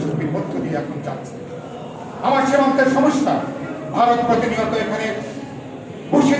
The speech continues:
তারা করছে, তারা ভারত একটা উত্তেজনা তৈরি করবার চেষ্টা করছে। আমার রোহিঙ্গা, প্রথমে শুনলাম আশি হাজার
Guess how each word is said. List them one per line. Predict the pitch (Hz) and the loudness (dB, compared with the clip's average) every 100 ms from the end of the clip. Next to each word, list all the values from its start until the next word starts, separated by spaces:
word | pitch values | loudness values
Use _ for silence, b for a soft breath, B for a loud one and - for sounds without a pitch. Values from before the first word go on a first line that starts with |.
| 214 | 4
তারা | 233 226 | 4 4
করছে, | 226 226 226 | 4 4 0
তারা | 175 - - - - - - - | 2 0 -2 -8 -10 -10 -12 -4
ভারত | 156 196 - | 2 2 2
একটা | 208 190 | 0 -2
উত্তেজনা | 180 - 185 175 175 | 0 0 0 0 0
তৈরি | 170 175 | 0 0
করবার | 175 170 170 | 0 0 0
চেষ্টা | - - 131 | -2 -4 -4
করছে। | 123 - 139 127 127 - - - - - 160 | -4 -6 -8 -10 -10 -10 -10 -10 -12 -6 2
আমার | 196 196 175 | 4 4 2
রোহিঙ্গা, | 214 240 220 165 - - - - - - | 2 2 2 2 0 -4 -10 -12 -10 -4
প্রথমে | 175 214 208 | -2 -2 -2
শুনলাম | 220 202 190 | -2 -2 0
আশি | 180 247 208 | -2 -2 -2
হাজার | 202 | -2